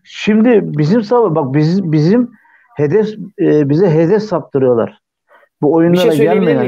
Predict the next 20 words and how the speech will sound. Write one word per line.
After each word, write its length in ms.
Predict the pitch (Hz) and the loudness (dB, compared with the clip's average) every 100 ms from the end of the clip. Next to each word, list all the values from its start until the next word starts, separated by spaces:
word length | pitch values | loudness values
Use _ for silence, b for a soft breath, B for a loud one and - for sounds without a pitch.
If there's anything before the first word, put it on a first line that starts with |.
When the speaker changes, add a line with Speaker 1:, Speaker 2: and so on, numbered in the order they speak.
| - | -4
Speaker 1:
arkadaşlar. 360 | 190 139 131 127 - _ 156 - _ b b b b _ - | -4 -4 -8 -8 -16 _ -20 -20 _ b b b b _ -2
Buyur 180 | 170 143 | 0 2
Speaker 2:
Bir 40 | |
laf 80 | 143 | 0
Speaker 1:
kardeşim. 240 | 127 - | -2 -6
Speaker 2:
vardır 180 | 202 226 | -8 -6
ya, 260 | 233 196 - - _ _ 135 | -4 -4 -6 -16 _ _ -12
bir 160 | 156 | -8
laf, 160 | 180 180 - | -6 -8 -12
bir 80 | 165 | -10
laf 220 | 180 175 | -10 -10
vardır 220 | 175 190 | -12 -10
ya, 320 | 202 170 - _ _ _ _ _ | -8 -10 -12 _ _ _ _ _
"Kurban 260 | - 160 170 | -10 -6 -2
oldum 300 | 165 156 160 | -4 -4 -6
Allah 240 | 156 156 | -6 -6
her 120 | 147 156 | -8 -10
şeyi 220 | 160 143 | -10 -8
görür." 300 | 143 139 | -8 -8
diye. 120 | 120 | -12